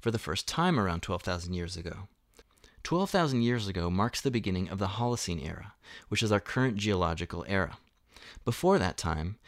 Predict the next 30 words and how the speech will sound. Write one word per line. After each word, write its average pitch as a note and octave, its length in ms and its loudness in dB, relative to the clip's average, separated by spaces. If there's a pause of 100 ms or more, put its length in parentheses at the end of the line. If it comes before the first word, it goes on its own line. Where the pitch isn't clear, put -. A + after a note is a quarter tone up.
(120)
in G#2 100 2
the G2+ 80 4
Pleistocene F#2+ 640 0
geological D#2+ 580 -4
era, F#2 320 0 (380)
which - 140 0
is A2 100 2
also A2+ 240 4
the F#2+ 100 0
Paleolithic G2+ 640 0
technological F#2 720 2
era C#2 280 -4
for - 100 -8
humans, G#2 600 -2 (420)
before D#3 300 4
that B2 220 4
time, E2+ 360 -4 (300)
we A#2 100 6
now C#3 240 4
know F#2+ 200 4
that G2 140 0
dependence C#3+ 440 0
on B2+ 180 0
agriculture G#2+ 500 0
was G#2+ 140 0
not F#2+ 320 0
a G#2+ 60 0
viable F2 460 0
economic A2+ 420 0
strategy. - 540 -8